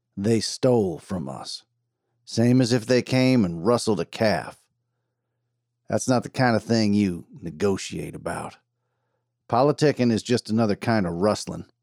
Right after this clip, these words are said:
It's another way to take what belongs to somebody else. And if you let somebody steal from you once," Joseph finished the thought,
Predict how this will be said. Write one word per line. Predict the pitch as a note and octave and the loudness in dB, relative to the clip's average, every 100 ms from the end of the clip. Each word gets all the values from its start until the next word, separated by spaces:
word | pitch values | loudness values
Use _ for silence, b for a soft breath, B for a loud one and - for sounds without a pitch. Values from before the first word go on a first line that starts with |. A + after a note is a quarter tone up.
| _ _ _ _ _ | _ _ _ _ _
It's | G#2+ | 0
another | G2 B2 | 2 4
way | A#2+ A#2+ A#2 | 4 4 4
to | A2 - | 2 -6
take | - C#3 C3 | 0 0 2
what | A2 G2+ - | 0 0 0
belongs | F#2 A2+ B2+ B2 A#2+ - | 0 2 4 2 0 -4
to | - | -12
somebody | - A2+ G#2 F#2+ F#2 | -2 2 2 2 0
else. | D#2+ C2 - - _ _ _ _ _ _ | -2 -6 -18 -20 _ _ _ _ _ _
And | - E2 | -12 -12
if | - | -6
you | F#2 A#2+ | 0 4
let | A#2+ A#2 | 4 2
somebody | - B2 A#2 G#2 F#2+ | 0 2 2 2 -2
steal | - - A2+ G2+ | -6 0 0 0
from | - F#2 | -4 -6
you | F2 G#2 | -2 -2
once," | F#2+ E2+ G2 F2+ - - - _ _ _ _ _ _ _ _ _ | -2 -4 -4 -4 -6 -12 -14 _ _ _ _ _ _ _ _ _
Joseph | B2 A#2 G#2+ - | 2 2 0 -2
finished | A2 G2 - | -2 -2 -4
the | F#2+ | -8
thought, | - G#2 E2+ | -2 -2 -2